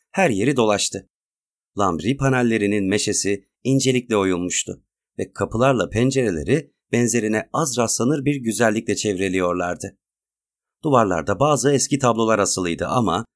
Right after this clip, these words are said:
o kadar kalın bir toz ve kir tabakasıyla kaplanmışlardı ki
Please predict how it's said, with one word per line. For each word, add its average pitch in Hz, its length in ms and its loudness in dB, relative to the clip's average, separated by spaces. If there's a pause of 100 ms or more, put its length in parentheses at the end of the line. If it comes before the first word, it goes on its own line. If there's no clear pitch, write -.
(120)
o 170 100 -6
kadar 147 320 -2
kalın 156 300 -2
bir 135 120 -6
toz 113 320 -2
ve 101 120 -4
kir 139 240 -4
tabakasıyla 104 600 -2
kaplanmışlardı 101 880 -2
ki 92 320 -4